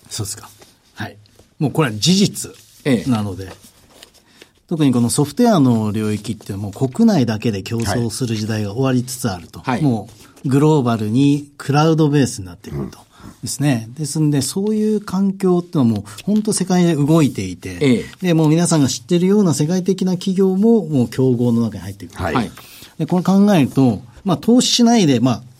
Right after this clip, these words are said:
Speaker 1: しばらくこうゆっくり上がることはできるかもしれないですけども、
Speaker 2: ええ。ええ。
Speaker 1: それってのはもうどんどんどんどん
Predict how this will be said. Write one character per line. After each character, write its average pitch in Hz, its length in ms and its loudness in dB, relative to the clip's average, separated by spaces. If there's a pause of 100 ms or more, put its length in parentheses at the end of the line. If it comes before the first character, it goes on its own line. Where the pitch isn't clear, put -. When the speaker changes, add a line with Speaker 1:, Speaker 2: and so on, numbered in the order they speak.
Speaker 1:
し - 240 0
ば 185 140 2
ら 185 140 2
く 156 160 0
こ 131 160 0
う 131 60 4
ゆ 135 80 6
っ - 40 -2
く 160 160 0
り 139 80 2
上 123 120 2
が 131 120 0
る 135 180 2
こ 139 160 -8
と 143 80 -2
は 123 60 0
で 110 120 -4
き 127 100 0
る 117 80 0
か 131 140 0
も 131 100 2
し 127 140 -4
れ 127 80 2
な 139 120 4
い - 20 4
で 117 80 2
す - 80 -6
け 139 80 -4
ど 143 60 2
も、 139 60 4
Speaker 2:
え - 20 4
え。 - 20 4
え - 20 2
え。 - 40 0
Speaker 1:
そ 185 80 -2
れ 202 80 2
っ 202 40 0
て 196 160 -2
の 147 60 4
は 127 40 4
も 110 100 0
う 95 40 -10 (420)
ど 175 140 4
ん 190 60 4
ど 160 100 4
ん 131 80 4
ど 139 120 4
ん 139 80 6
ど 110 100 2
ん 95 100 -6